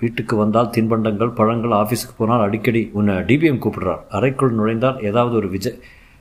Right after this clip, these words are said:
வியாக்ஜத்தில் அவளை தொடும் சாமர்த்தியங்கள், கையை அமக்குவதும்,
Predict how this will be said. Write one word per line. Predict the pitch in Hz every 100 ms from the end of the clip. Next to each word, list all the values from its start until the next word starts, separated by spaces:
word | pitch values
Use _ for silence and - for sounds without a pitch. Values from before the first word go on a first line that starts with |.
| - -
வியாக்ஜத்தில் | 113 127 - 123 - 113
அவளை | 131 107 107 101
தொடும் | 117 135 123
சாமர்த்தியங்கள், | 113 104 104 104 117 131
கையை | 117 123 120 -
அமக்குவதும், | 98 123 - 127 101 117